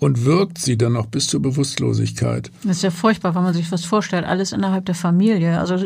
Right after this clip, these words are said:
Speaker 2: auch so wär's schon schlimm genug, aber das macht die Sache natürlich noch gruseliger.
Speaker 1: Umstehende Passanten, äh, haben ihr dann Wasser ins Gesicht geschüttet und, äh,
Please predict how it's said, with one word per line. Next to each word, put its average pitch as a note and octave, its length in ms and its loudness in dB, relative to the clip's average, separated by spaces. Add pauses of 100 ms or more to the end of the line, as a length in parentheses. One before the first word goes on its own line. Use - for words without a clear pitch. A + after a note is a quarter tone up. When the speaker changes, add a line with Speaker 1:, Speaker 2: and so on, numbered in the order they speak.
(140)
Speaker 2:
auch E3+ 160 -4
so A3 260 4
wär's F3 180 4
schon E3+ 160 0
schlimm E3+ 300 0
genug, E3 380 -2
aber F3 360 -2
das E3+ 200 -6
macht F3+ 180 -6
die G3 60 -6
Sache F#3 260 -4
natürlich F3+ 400 -4
noch F#3+ 200 -4 (220)
gruseliger. F3 640 0 (500)
Speaker 1:
Umstehende D#3+ 520 4
Passanten, D3+ 960 2 (100)
äh, C3 380 0 (1200)
haben C#3+ 200 0
ihr C3+ 100 0
dann C3 200 2
Wasser D3 280 2
ins C#3+ 180 -4
Gesicht C3+ 340 -4
geschüttet D3 640 -2 (960)
und, C3+ 380 0
äh, B2+ 440 4